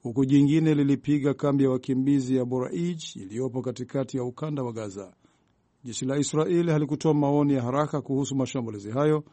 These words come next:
lakini mapema Jumatano liliwaonya watu waondoke katika eneo la Boraij, likisema wanamgambo walioko huko walikuwa wakifyatua roketi.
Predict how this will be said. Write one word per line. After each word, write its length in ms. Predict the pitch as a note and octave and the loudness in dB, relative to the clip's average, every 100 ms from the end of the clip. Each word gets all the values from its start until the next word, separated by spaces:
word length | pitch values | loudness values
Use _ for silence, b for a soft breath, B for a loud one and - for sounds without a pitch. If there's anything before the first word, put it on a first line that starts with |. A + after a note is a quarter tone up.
| b b b | b b b
lakini 300 | C#3 C#3 A3+ | -8 -6 -2
mapema 580 | F#3 D#3+ D#3+ E3 D#3 D3+ | 0 0 2 2 2 0
Jumatano 680 | C#3 C3 B2+ C3+ B2 A#2+ E3 | 0 0 0 -2 -4 -2 -4
liliwaonya 640 | D#3+ A2 G#2+ A#2+ C3+ C#3 C3 | -4 -6 -8 -6 -2 0 0
watu 320 | B2+ C#3 C#3+ | -2 -2 -2
waondoke 440 | C3+ C3 C#3+ C3 | 0 0 0 0
katika 220 | C3+ B2+ C3+ | -2 -2 -4
eneo 220 | B2+ B2+ | -2 -2
la 100 | A#2 | -4
Boraij, 440 | G#2 A2 D3+ E3 D#3 - b b b b | -8 -6 -4 -4 -8 -18 b b b b
likisema 480 | A2+ A2 - D3 C#3+ | -14 -8 2 2 4
wanamgambo 600 | C#3 C#3 C3 D3 C#3+ C#3 | 2 2 2 2 2 2
walioko 420 | C3+ C3+ C3 C3 | 2 2 0 -2
huko 400 | C#3 E3+ A2+ G2 A#2+ | -2 -4 -10 -12 -14
walikuwa 360 | G#2+ G#2+ C#3 | -14 -10 -6
wakifyatua 580 | C3 C3+ - B2+ B2+ C#3+ | -4 -6 -6 -6 -4 -4
roketi. 500 | B2 - A2+ - F#2 | -6 -8 -12 -12 -16